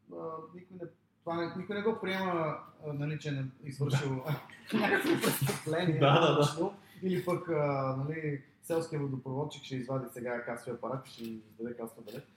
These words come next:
Speaker 1: Е, това съответно, а, няма как такъв вид икономика да се поддържа с електронни плащания. Съответно,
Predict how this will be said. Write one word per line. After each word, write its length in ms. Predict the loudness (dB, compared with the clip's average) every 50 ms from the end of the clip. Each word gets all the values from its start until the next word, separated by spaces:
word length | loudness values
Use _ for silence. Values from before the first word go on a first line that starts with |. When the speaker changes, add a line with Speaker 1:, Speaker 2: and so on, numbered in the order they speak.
| _ _ -8
Speaker 1:
Е, 120 | -8 -6
това 420 | -2 0 0 0 -2 -6 -12 -16 -20 -20 -20 _ _ _ _ _ _ _ _ _ _ _ _ _ _ _ _ _ _ _ _ _ -20 _ _ -10
съответно, 880 | -6 -6 -4 -2 -4 -2 -2 -2 -2 -2 -2 0 0 0 0 0 -2 -4
а, 260 | -4 -2 -2 -2 -2 -4 -4 -6 -6 -6 -6 -6 -8 -8 -6
няма 260 | -2 -2 0 0 -2 -2
как 400 | -4 -4 -4 -6 -12 -14 -14 -16 -18 -20 -20 _ _ _ _ _ _
такъв 320 | -10 -6 -4 -4 -4 -2 -4
вид 180 | -4 -6 -8
икономика 640 | -10 -6 -4 -2 0 0 0 0 -2 -2 -4 -4 -4
да 80 | -4 -10
се 300 | -10 -10 -12 -12 -12 _
поддържа 440 | -12 -6 -2 -2 0 0 -2 -4
с 300 | -6 -8 -10 -12 -8 -6
електронни 480 | -6 -6 -6 -6 -6 -6 -6 -6 -6 -6 -6
плащания. 440 | -8 -8 -8 -8 -8 -4 -4 -4 -4
Съответно, 540 | -4 -6 -4 -2 -4 -2 -2 -4 -6 -6